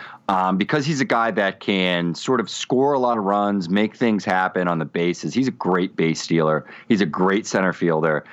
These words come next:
and I think some of that probably boosted up his ranking as well. I love him. I think he's gonna be a superstar. I really do. I think the, I think the power, the hit, the speed, the athleticism,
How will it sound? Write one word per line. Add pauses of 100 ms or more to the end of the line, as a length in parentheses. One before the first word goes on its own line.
(220)
and
I
think
some
of
that
probably
boosted
up
his
ranking
as
well. (260)
I
love
him.
I
think
he's
gonna
be (100)
a
superstar.
I
really
do.
I
think
the,
I
think
the
power, (200)
the
hit, (240)
the
speed, (200)
the
athleticism,